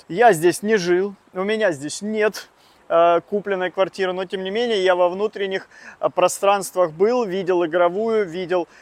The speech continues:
бассейн, видел хамам, сауна. Ну, конечно, тут всё на высшем уровне, тут впечатляет, тут бассейн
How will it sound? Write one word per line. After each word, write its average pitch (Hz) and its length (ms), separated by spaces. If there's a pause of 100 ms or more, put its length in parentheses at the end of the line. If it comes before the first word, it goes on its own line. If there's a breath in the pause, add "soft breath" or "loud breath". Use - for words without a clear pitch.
(140 soft breath)
бассейн, 196 640
видел 175 480 (180)
хамам, 190 680 (200)
сауна. 196 580
Ну, 190 160
конечно, 226 480
тут 185 220
всё 208 280
на 185 140
высшем 185 400
уровне, 214 300
тут 156 180
впечатляет, 190 720
тут 170 140
бассейн 170 640